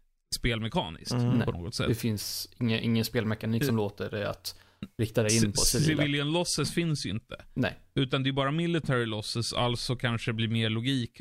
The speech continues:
Speaker 1: om The Great Purge,
Speaker 2: Precis.
Speaker 1: som faktiskt var mot militära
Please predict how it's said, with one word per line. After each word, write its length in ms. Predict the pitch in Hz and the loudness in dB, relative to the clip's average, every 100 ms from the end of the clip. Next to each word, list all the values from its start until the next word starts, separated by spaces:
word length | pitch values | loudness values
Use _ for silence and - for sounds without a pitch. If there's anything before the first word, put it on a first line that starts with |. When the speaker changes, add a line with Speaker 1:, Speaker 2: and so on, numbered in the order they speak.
| - | -2
Speaker 1:
om 380 | 117 110 107 107 - _ | 0 2 0 -2 -6 _
The 60 | 117 | -2
Great 240 | 120 110 - | 0 -2 0
Purge, 220 | 135 123 | -2 -2
Speaker 2:
Precis. 240 | - 117 | 0 2
Speaker 1:
som 80 | - | 2
faktiskt 240 | 117 107 110 | 0 0 0
var 300 | 110 101 - _ _ _ | 2 2 -2 _ _ _
mot 240 | 117 113 - | 0 0 0
militära 680 | 113 113 160 143 127 107 | 0 2 2 2 2 -2